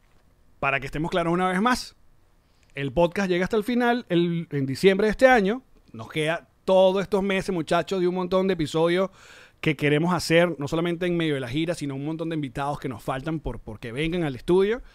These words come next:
Y luego también proyectos, eh, personales, pues, proyectos personales que queremos hacer.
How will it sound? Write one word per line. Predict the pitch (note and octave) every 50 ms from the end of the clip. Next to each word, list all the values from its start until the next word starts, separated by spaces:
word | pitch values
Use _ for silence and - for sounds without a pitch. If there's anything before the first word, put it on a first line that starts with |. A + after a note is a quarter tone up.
| - - - - - - - - -
Y | - F#3 G#3 A3 A#3 A#3 A#3+ A#3+ A#3 - -
luego | - E3+ E3 F3+ F#3 F3+ F#3 G#3 G3
también | E3 D#3 D#3 D#3 D#3+ E3 - - - -
proyectos, | - E3+ F#3 F3 F3 F3 D#3+ D3+ - F3+ F3 E3 - - - - _ _
eh, | - D3 C#3+ C#3 C3+ B2+ C3 A#2+ G#2+ G#2 F#2+ F#2+ - - - - - - - - - - - - - G#2
personales, | - - C#3+ C3+ C3+ B2+ B2 A2 G2+ - -
pues, | - A2 - - - - - - -
proyectos | - A2+ A2+ - C#3+ D3+
personales | E3 C#3 C#3+ A#2+ A#2 A#2+ -
que | F3+ D#3
queremos | - A2+ A2+ A#2+ C#3+ C#3+ G#2+
hacer. | - - - D#3 C3